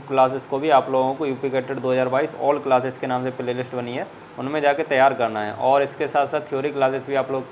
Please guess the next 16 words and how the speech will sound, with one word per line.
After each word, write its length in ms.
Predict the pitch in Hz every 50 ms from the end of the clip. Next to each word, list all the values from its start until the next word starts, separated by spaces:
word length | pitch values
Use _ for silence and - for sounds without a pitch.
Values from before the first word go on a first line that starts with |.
| -
क-, 80 | - 120 - - - - - - - - - -
तैयार 260 | 131 127 131 135 143 135
करते 260 | 139 131 127 139 131
चलिए। 320 | 131 127 123 127 139 175 - - - - - - -
थ्योरी 220 | 143 135 147 170
क्लासेस 360 | 160 156 151 147 151 151 147 -
की 120 | - 165
हर 140 | 151 151 151
subject 340 | - 147 135 131 139 135 131
की 120 | 151 139
अलग 140 | 139 135 135
अलग 200 | 135 135 135 131
playlist 380 | 127 127 127 127 131 127 127 131
बनी 180 | 127 127 127
हुई 160 | 131 123 120 123
है, 140 | 143 143